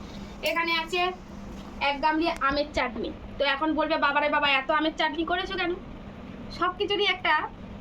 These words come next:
ব্যাপার থাকে। আমগুলো পচে যাচ্ছে বিদায় ফেলা যাবে না, তাই একে চাটনি করে রেখে দিলাম,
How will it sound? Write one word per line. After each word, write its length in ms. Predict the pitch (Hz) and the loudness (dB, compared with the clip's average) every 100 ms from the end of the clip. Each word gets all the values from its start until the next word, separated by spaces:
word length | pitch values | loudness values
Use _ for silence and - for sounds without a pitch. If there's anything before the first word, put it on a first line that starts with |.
| - 254 | -8 0
ব্যাপার 240 | 254 254 233 208 | 0 0 -4 -6
থাকে। 200 | - - - - - - 240 | -8 -4 -4 0 -2 4 4
আমগুলো 280 | 311 381 440 427 | 6 6 6 4
পচে 220 | 330 381 | 2 4
যাচ্ছে 220 | 370 359 339 | 4 4 0
বিদায় 220 | 302 302 302 | 2 2 2
ফেলা 160 | 277 262 254 | 2 2 0
যাবে 140 | 240 262 | -2 -6
না, 40 | 302 - - | -6 -8 -2
তাই 120 | 294 277 | 2 2
একে 120 | 311 | 2
চাটনি 200 | 311 285 302 | 2 2 2
করে 100 | 320 | 2
রেখে 200 | 339 339 302 | 2 2 0
দিলাম, 160 | 302 | -2